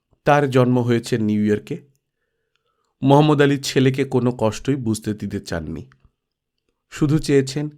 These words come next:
ছেলে জীবনে অনেক বড় কিছু হোক। কল্লোলও পড়াশোনাটা মন দিয়েই করেছে, কিন্তু পিতা পুত্রের বন্ধনের সুতোটা কেমন যেন আলগাই রয়ে গেছে।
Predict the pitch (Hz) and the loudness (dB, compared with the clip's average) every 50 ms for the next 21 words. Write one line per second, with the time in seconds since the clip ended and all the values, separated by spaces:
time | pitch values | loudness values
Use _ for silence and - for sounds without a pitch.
0 | _ _ - - - 185 180 180 151 131 147 143 139 143 143 135 113 110 117 127 | _ _ -6 -2 2 2 2 2 2 0 0 0 0 0 0 0 0 0 -2 -2
1 | 131 131 - 95 95 92 90 95 92 - - - - - 85 82 80 - - _ | -4 -6 -4 -4 -2 -2 -2 -2 -6 -8 -14 -14 -12 -12 -12 -12 -12 -14 -16 _
2 | _ _ _ _ _ _ _ _ _ _ _ _ _ _ _ _ _ _ _ _ | _ _ _ _ _ _ _ _ _ _ _ _ _ _ _ _ _ _ _ _
3 | _ _ _ _ _ - 214 233 254 285 285 294 - - 202 190 196 185 - 196 | _ _ _ _ _ 4 4 6 6 4 2 2 2 4 4 6 4 4 2 0
4 | 196 196 202 185 151 123 117 117 117 110 117 120 117 - - 90 80 - - - | -2 0 0 -2 0 0 0 0 0 0 0 0 -2 -2 -4 -6 -6 -8 -10 -12
5 | - - - - _ _ _ _ _ _ _ _ _ _ _ _ _ _ _ _ | -14 -14 -16 -20 _ _ _ _ _ _ _ _ _ _ _ _ _ _ _ _
6 | _ _ _ _ - - 214 208 240 220 - - 196 185 - 214 208 202 - 196 | _ _ _ _ 0 2 2 2 2 0 0 -2 -2 0 0 0 0 0 0 -2
7 | 190 - - - 185 165 131 131 131 131 135 135 147 147 147 143 135 - - - | -2 0 0 0 2 2 2 4 4 4 4 2 2 0 0 -2 -4 -4 -6 -6
8 | 127 131 139 135 131 127 107 113 - - 139 127 135 139 135 135 131 127 117 104 | -4 -4 -4 -4 -2 -2 -2 -2 -2 -2 0 2 2 2 2 2 2 2 2 0
9 | 98 95 95 98 104 101 98 92 87 82 78 76 80 78 - - - - | -2 -4 -4 -4 -4 -4 -4 -4 -4 -6 -6 -8 -10 -12 -14 -14 -16 -18